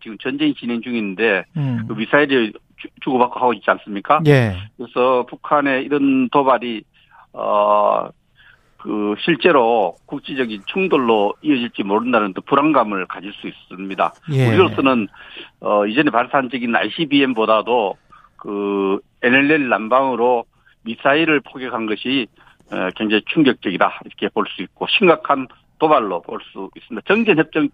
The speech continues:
Speaker 1: 체결 이후로 처음 있는 도발입니다.
Speaker 2: 그렇군요. 이, 그, 지난 정부와 비교를 해보면 지난 정부의 북한의 도발 또는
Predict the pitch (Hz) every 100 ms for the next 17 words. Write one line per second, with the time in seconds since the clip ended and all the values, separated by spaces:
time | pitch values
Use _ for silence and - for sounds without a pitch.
0 | _ _ _ _ _ _ - 139 143 147
1 | 156 139 120 - 202 208 175 160 131 127
2 | 92 82 - - _ _ _ _ - 127
3 | 120 - 113 123 120 - - - - -
4 | 165 185 220 220 220 180 - _ - 196
5 | 190 156 _ _ _ _ _ _ - 151
6 | 233 277 220 202 208 208 214 202 190 -
7 | 170 190 202 190 180 180 151 139 135 -
8 | 170 185 175 170 165 151 143 139 123 156
9 | 160 156 156 160 147 160 226 226 _ _
10 | _ - 151 175 165 135 120 110 190 202
11 | 180 120